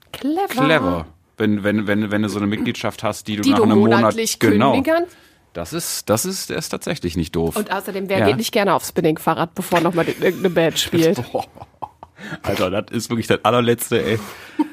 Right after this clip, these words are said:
Speaker 2: Da k-, können wir mal nächste Woche drüber reden, weil was, was ich gemacht hab vor dem Reggae, Reggae Summer, ey.
Speaker 1: Ist das nächste Woche dann eigentlich schon der letzte Podcast vor deiner Pause? Nee, ne? Danach
Speaker 2: Zwei
Speaker 1: haben wir
Speaker 2: haben wir
Speaker 1: noch
Speaker 2: noch.
Speaker 1: einen.
Speaker 2: Zwei haben wir noch. Ja. Ich kam auf jeden Fall nur auf dieses, auf dieses, ähm, Duschenthema, weil mir das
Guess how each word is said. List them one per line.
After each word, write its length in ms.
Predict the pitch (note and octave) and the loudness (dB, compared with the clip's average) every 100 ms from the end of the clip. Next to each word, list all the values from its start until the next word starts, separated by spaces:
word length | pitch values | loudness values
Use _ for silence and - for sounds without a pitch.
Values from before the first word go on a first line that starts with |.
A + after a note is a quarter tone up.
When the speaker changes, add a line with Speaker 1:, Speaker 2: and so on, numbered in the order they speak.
| F4+ - G#4+ - | -6 -4 -4 -2
Speaker 2:
Da 60 | |
k-, 140 | - A#2 | 0 0
können 140 | C3+ | 2
wir 80 | C3 | 4
mal 80 | A2+ | 4
nächste 260 | A#2+ B2+ G2 | 2 0 0
Woche 140 | F#2 | 0
drüber 280 | G2 G2 F#2+ | 2 2 2
reden, 200 | A2 G#2+ | 2 4
weil 120 | G2 | 2
was, 200 | G2 F#2+ G#2+ | 2 -2 -4
was 140 | G#2 G2 | -4 -2
ich 180 | C3+ | -2
gemacht 320 | - B2 B2+ A#2+ | 0 0 2 -2
hab 100 | G#2+ | -2
vor 140 | B2 | 0
dem 80 | A#2+ | 0
Reggae, 220 | A2+ A2+ | 0 2
Reggae 240 | A#2 A#2 F2 | 2 2 0
Summer, 380 | - E2+ E2+ | -2 -2 -2
ey. 140 | C#2 E2+ - _ _ - | -4 -6 -10 _ _ -6
Speaker 1:
Ist 180 | A3 - | -4 0
das 120 | A#3 | 0
nächste 400 | F#3+ G#3 - A3+ | 2 0 0 -2
Woche 180 | F#3 F#3 | -2 -2
dann 120 | F#3 E3 | -2 -2
eigentlich 300 | E3+ G#3 G3 | -2 -4 -6
schon 140 | G3 | -4
der 100 | F#3 | -2
letzte 320 | F3 F#3+ - | -2 -4 -10
Podcast 600 | G3+ F3+ - - C#4+ D#4+ - | -10 -8 -10 -8 -6 -6 -6
vor 120 | A3+ | -6
deiner 260 | G#3 G3+ | -4 -4
Pause? 460 | G3 F#3+ F#3+ B3+ E4 | -6 -6 -6 -2 -2
Nee, 160 | D3+ C3 | -2 -4
ne? 220 | D3 G#3+ - | -6 -8 -6
Danach 280 | D#3+ E3 G3+ | -2 0 2
Speaker 2:
Zwei 100 | B3+ | 4
Speaker 1:
haben 60 | |
wir 60 | G#2+ | 4
Speaker 2:
haben 60 | - | 2
wir 40 | |
Speaker 1:
noch 40 | F2 | -2
Speaker 2:
noch. 80 | E2 | -4
Speaker 1:
einen. 200 | E2 - | -6 -10
Speaker 2:
Zwei 220 | - F2+ | -6 -4
haben 100 | E2 | -4
wir 60 | |
noch. 180 | D#2 - _ - - - - | -8 -10 _ -16 -14 -14 -10
Ja. 160 | E2 - - - | -10 -10 -12 -4
Ich 120 | - | 0
kam 160 | C#3 E3 | 2 2
auf 140 | D#3+ | 4
jeden 160 | C#3 C3+ | 2 2
Fall 140 | B2+ | 2
nur 80 | A#2 | 2
auf 80 | - | 0
dieses, 260 | A2+ A2+ | -2 -2
auf 140 | G#2 - | -4 -4
dieses, 340 | G#2 G2+ - | -6 -6 -4
ähm, 300 | F2 F#2+ F#2 | -2 0 0
Duschenthema, 720 | F#2 C3 - B2+ B2+ C3 B2+ G#2 | 2 2 2 0 0 0 -2 2
weil 220 | G2+ G#2+ | 2 2
mir 260 | G#2 G2+ | 2 0
das 300 | F#2 G2 - | 0 -4 -6